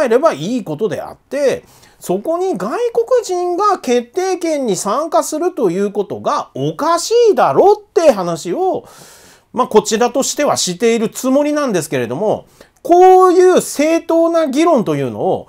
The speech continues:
マスコミは全く取り上げてくれないですよね。本当にひどい話だなと思うんですけれども、それを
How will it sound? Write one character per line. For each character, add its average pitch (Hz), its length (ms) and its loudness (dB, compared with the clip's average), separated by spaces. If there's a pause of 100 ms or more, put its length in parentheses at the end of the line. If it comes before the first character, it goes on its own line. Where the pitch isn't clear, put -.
(160)
マ 156 260 0
ス - 100 -8
コ 165 160 -4
ミ 147 140 -2
は 104 380 -4 (100)
全 294 100 2
く 403 120 -4
取 359 200 -2
り 392 60 0
上 381 60 -4
げ 233 100 -2
て 170 80 -6
く 139 100 -8
れ 131 100 -2
な 127 120 -2
い 110 60 -4
で 104 80 -10
す 95 120 -16
よ 78 100 -18
ね。 135 260 -8 (760)
本 214 420 -4
当 320 140 2
に 285 100 0
ひ 233 140 -4
ど 285 140 4
い - 20 2
話 190 320 -2
だ 165 100 0
な 185 220 0
と 170 140 -10
思 254 260 0
う - 20 0
ん 190 60 -2
で 165 80 -2
す 147 100 -8
け 151 100 -4
れ 135 100 -4
ど 135 80 -8
も、 190 420 -2 (260)
そ - 220 -2
れ 294 160 4
を 339 320 2